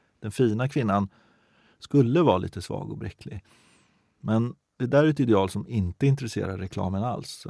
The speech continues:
Du kan mycket väl vara nervös och ha huvudvärk och svimma och så vidare, men det är ju inget naturligt, utan det är ju bara därför att du inte har köpt Sanatogen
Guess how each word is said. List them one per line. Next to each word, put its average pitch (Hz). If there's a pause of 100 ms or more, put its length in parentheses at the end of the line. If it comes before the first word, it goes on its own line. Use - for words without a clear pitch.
(560)
Du 117
kan 156
mycket 147
väl 110
vara 131
nervös 101
och 98
ha 98
huvudvärk 104
och 110
svimma 107
och 101
så 117
vidare, -
men 107 (800)
det 113
är -
ju 165
inget 147
naturligt, -
utan 107 (400)
det 113
är 110
ju 117
bara 156
därför 104
att 98
du 110
inte 101
har 95
köpt -
Sanatogen 147